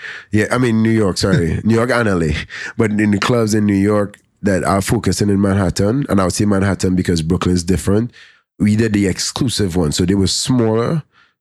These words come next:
Speaker 1: They were smaller than a lot of others. You didn't have to pay cover, but the ones that celebrities used to go to. So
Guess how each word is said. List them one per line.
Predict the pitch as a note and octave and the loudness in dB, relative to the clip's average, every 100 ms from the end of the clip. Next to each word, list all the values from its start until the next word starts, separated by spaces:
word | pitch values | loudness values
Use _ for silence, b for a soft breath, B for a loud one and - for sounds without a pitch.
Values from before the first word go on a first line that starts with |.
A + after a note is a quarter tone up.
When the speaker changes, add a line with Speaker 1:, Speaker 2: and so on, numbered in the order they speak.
| _ - | _ -2
Speaker 1:
They | G2 | 0
were | |
smaller | G2+ C3+ A#2+ A2+ | 0 0 2 2
than | A#2 A2+ A2 G2 | 2 0 0 -2
a | - | 0
lot | F#2 G2 | 0 0
of | G2+ | 0
others. | F#2+ F2+ F#2 E2 | 0 2 0 0
You | F#2+ | 0
didn't | G2+ A#2+ | 0 0
have | A#2+ | -2
to | A2 | -2
pay | G2+ G#2+ | -2 0
cover, | G2 F2+ F2 G#2 b b b b b _ _ - | 0 0 0 -2 b b b b b _ _ -8
but | E2 A2+ G#2 - _ _ | -2 0 -2 -6 _ _
the | G#2 G#2 | 0 2
ones | G2 G#2 G2+ | 2 2 0
that | F#2 | 0
celebrities | A#2 G#2 G2 F2+ F#2+ G2 F2 | 0 0 0 0 0 0 0
used | F#2 | 0
to | F#2+ | 0
go | F2 G2+ | 0 -2
to. | - F2+ | 0 -2
So | E2+ G2 F#2 F#2 | 0 0 0 0